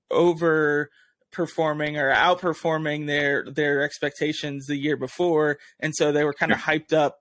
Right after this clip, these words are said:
Speaker 1: for this past year when they really shouldn't have been. So it, it's,
Speaker 2: That's
Speaker 1: you
Speaker 2: fair.
Speaker 1: know, it's tough. But, um, let's talk about the all-time Arizona starting five and six man, though.
Speaker 2: Do we have
Speaker 1: Uh,
Speaker 2: to? This is, I don't wanna do this. This is hard.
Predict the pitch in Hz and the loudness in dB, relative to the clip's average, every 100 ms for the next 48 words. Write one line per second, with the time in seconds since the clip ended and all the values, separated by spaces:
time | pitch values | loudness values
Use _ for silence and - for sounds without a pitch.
0 | - - 147 131 - 139 135 - 131 127 | -12 -6 -4 -4 -2 -2 -2 -4 -6 -6
1 | 127 117 139 - - 113 - - - - | -6 -2 -2 -2 -4 -6 -8 -16 -18 -12
2 | - 131 - - - - 220 - 247 - | -2 -2 -2 -8 -6 2 2 4 0 0
3 | 226 226 - _ 160 151 143 151 151 156 | -6 -12 -18 _ -6 -2 0 0 -2 -4
4 | - 110 - - 151 - - - _ - | -4 -4 -4 -2 -2 -2 -10 -20 _ 0
5 | 170 151 151 - 214 - 254 226 220 180 | 2 2 0 2 2 4 2 4 4 4
6 | 170 160 156 - 160 143 160 - 156 135 | 6 6 4 2 0 4 2 4 2 2
7 | 156 156 147 - 151 143 139 - 139 135 | 2 2 -2 -2 0 0 0 -2 -2 -2
8 | 123 - 131 - - - - - - - | -6 -8 -8 -10 -14 -14 -14 -14 -16 -2
9 | 139 147 147 160 147 139 170 160 151 165 | 2 2 4 4 4 4 2 2 -2 -8
10 | 156 - _ 120 160 - 214 - _ - | -16 -18 _ -14 -10 -8 -8 -10 _ -20
11 | - 147 175 151 151 127 117 101 101 127 | -2 2 4 4 2 2 -2 -2 -8 -6
12 | 123 147 202 123 - 185 | -4 0 4 4 4 0